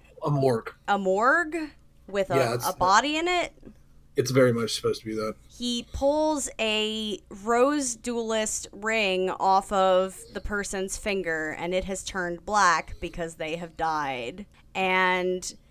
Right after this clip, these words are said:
Speaker 2: uh, Mamma Mia walks up behind Kane with a black rose, and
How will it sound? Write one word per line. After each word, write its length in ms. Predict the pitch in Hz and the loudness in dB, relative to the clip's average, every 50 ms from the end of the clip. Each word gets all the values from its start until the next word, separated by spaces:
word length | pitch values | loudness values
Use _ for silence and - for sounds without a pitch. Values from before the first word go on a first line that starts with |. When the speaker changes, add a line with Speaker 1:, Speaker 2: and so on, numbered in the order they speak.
| - | -6
Speaker 2:
uh, 180 | - - - - 208 | -4 -2 -2 -2 2
Mamma 340 | 208 208 208 220 233 226 | 4 6 6 6 6 4
Mia 460 | 233 247 277 285 254 220 214 208 208 180 | 4 4 4 6 8 10 10 10 10 8
walks 340 | 196 202 202 202 202 - - | 6 6 6 6 6 4 6
up 200 | 226 214 208 - | 6 6 6 6
behind 720 | 220 214 190 185 214 208 202 202 208 202 202 196 - - | 6 4 6 6 6 6 6 6 4 2 0 -2 -4 -4
Kane 800 | - - 220 233 226 226 220 214 202 196 190 190 190 190 196 185 - | -4 0 2 6 6 6 6 6 4 2 2 2 2 0 0 -2 -2
with 300 | - 190 190 190 190 - | -2 0 0 0 2 0
a 80 | - 190 | -2 -2
black 360 | - 196 190 190 190 196 196 | 2 4 6 6 6 4 2
rose, 680 | 196 208 202 196 190 180 175 170 170 170 175 170 - - - | 0 2 4 6 6 6 6 6 4 4 2 0 -6 -12 -10
and 800 | - 180 180 180 180 180 175 175 175 180 175 175 175 - 202 | -6 -2 0 0 2 2 0 0 -2 -4 -6 -8 -10 -14 -18